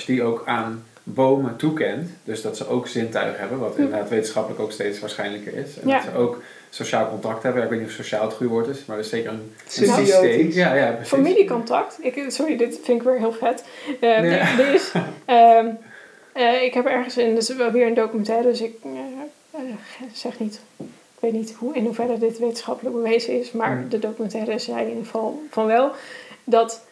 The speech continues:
Speaker 2: ze, dat bomen dus via het, eh, eh, ik ben het
Speaker 1: Het
Speaker 2: woord
Speaker 1: wortelnetwerk bedoel je?
Speaker 2: Ja, de, nee, en het schimmelnetwerk.
Speaker 1: Oh ja,
Speaker 3: Oh ja.
Speaker 1: ja.
Speaker 2: Eh, kunnen ze dus voeding geven aan hun, eh,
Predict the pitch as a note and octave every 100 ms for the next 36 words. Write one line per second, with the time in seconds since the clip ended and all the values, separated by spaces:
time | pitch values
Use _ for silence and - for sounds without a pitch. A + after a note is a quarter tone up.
0 | _ - - A3 A3 A3 A3 A3 G#3+ B3
1 | D4+ C4+ A#3 - C4+ C4+ B3 A3 A3 -
2 | D#4 G#3+ G#3 G3+ G#3 - - F4 E4+ G3
3 | G3+ G3 G#3 G#3 _ _ _ _ - -
4 | _ _ _ _ - G3 G3 F3+ F3 -
5 | A#3 B3+ G3 C#3+ D#3 D#3+ E3 E3+ C#3+ D#3+
6 | A3 C4 A3 - A#3+ A#3+ A#3 B3+ B3 B3+
7 | C4 B3 B3 D4+ E4 C4 G#3+ - - F4+
8 | D3+ - A3 A#3+ C#3 A#2 - - - -
9 | - - A3+ A3+ A#3 A#3 - - C#4+ D4
10 | B3+ A#3 A3+ - - F4+ F#4+ D4 - B3+
11 | C4 C#4 D4 F4 - - - - A#3 B3+
12 | A#3 A#3+ A#3+ A#3 A#3 - _ _ - A#3